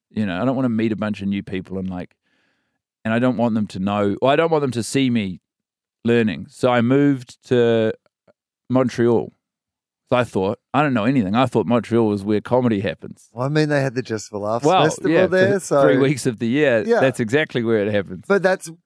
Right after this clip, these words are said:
Speaker 2: like, if you don't know anything.
Speaker 1: Yeah. So I go there. I
Speaker 2: Do you
Speaker 1: moved there.
Speaker 2: speak French, by the way?
Speaker 1: No.
Speaker 2: Okay, that's
Speaker 1: I know
Speaker 2: great.
Speaker 1: one guy.
Speaker 2: <laughs>
Speaker 1: I know a guy called Max.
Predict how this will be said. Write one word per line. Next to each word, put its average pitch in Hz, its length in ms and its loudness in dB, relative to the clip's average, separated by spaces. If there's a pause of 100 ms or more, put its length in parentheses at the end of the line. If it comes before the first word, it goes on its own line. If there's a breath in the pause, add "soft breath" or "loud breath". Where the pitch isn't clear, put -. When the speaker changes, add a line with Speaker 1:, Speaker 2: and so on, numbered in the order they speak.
(140)
Speaker 2:
like, 156 260 0 (240)
if 170 260 -8
you 143 80 2
don't 131 200 2
know 180 220 2
anything. 131 460 -2 (160)
Speaker 1:
Yeah. 156 280 -2 (480)
So 147 240 2
I 151 120 2
go 156 240 2
there. 101 300 -8
I 117 80 -4
Speaker 2:
Do 123 120 -2
you 160 60 6
Speaker 1:
moved 143 120 -2
there. 147 100 2
Speaker 2:
speak 160 160 0
French, 143 320 -4
by 143 120 -2
the 143 100 -4
way? 196 240 -2
Speaker 1:
No. 185 220 -2 (280)
Speaker 2:
Okay, 147 260 -6
that's 120 240 -6
Speaker 1:
I 143 80 2
know 170 160 2
Speaker 2:
great. 151 80 2
Speaker 1:
one 165 200 0
guy. 107 360 0
Speaker 2:
<laughs> 247 1000 -2
Speaker 1:
I 120 120 2
know 127 140 4
a 123 40 0
guy 131 220 2
called 113 240 0
Max. 101 360 -6